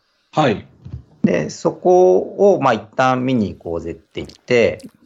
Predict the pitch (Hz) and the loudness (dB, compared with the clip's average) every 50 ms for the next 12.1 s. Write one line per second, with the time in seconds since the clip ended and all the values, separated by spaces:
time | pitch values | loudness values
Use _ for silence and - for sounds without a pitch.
0 | _ - 175 156 160 160 160 170 160 131 127 135 131 147 147 135 135 139 - 139 | _ -14 -8 -4 -4 -2 0 0 0 0 -2 0 0 2 2 2 0 -4 -8 -10
1 | 139 139 113 101 92 98 101 104 101 - - 120 120 120 113 110 98 85 78 - | -8 -6 -4 -4 -4 -4 -4 -6 -6 -4 0 2 2 4 4 4 2 0 -2 -6
2 | - _ _ _ _ - - - - - - - - - - 131 127 - 123 - | -14 _ _ _ _ -20 -20 -20 -18 -16 -18 -18 -12 -8 -6 -6 -6 -4 -2 0
3 | 139 135 139 - 147 143 143 - - 139 120 117 110 - 147 139 135 135 - 127 | 0 2 0 0 -4 -8 -10 -10 -6 -4 -4 -4 -2 0 0 2 2 2 2 2
4 | 123 120 117 113 113 113 120 117 117 - - 87 85 82 82 80 82 82 87 - | 2 4 4 2 2 0 0 -2 -2 -6 -8 -8 -8 -8 -10 -10 -10 -10 -10 -12
5 | - _ _ _ _ _ - - - _ - - 90 85 85 82 80 80 78 80 | -16 _ _ _ _ _ -20 -20 -20 _ -10 -6 -6 -6 -6 -6 -8 -8 -8 -8
6 | 80 78 82 82 85 95 - _ _ _ _ _ _ _ _ _ _ _ _ _ | -8 -10 -10 -12 -12 -14 -16 _ _ _ _ _ _ _ _ _ _ _ _ _
7 | _ - 113 107 98 90 101 - - 90 101 - _ _ _ _ _ _ _ - | _ -2 0 0 0 -2 -4 -10 -14 -14 -14 -16 _ _ _ _ _ _ _ -14
8 | - - 147 143 110 92 87 - _ _ _ _ _ - 90 90 85 82 82 101 | -6 0 0 0 0 0 -4 -8 _ _ _ _ _ -12 -10 -8 -8 -10 -12 -14
9 | - _ _ _ _ _ _ _ _ _ _ _ _ _ - 139 156 - - 104 | -18 _ _ _ _ _ _ _ _ _ _ _ _ _ -6 -4 -4 -2 -2 -4
10 | 87 - - 87 - - 90 - - 98 92 87 85 85 - - - 85 80 - | -6 -6 -8 -14 -10 -10 -10 -10 -10 -10 -8 -8 -8 -10 -12 -12 -12 -12 -12 -12
11 | - 95 87 87 - _ _ _ _ _ _ - - 85 82 - - - 82 87 | -12 -14 -14 -14 -16 _ _ _ _ _ _ -10 -6 -6 -6 -6 -8 -10 -10 -8
12 | 101 107 | -8 -6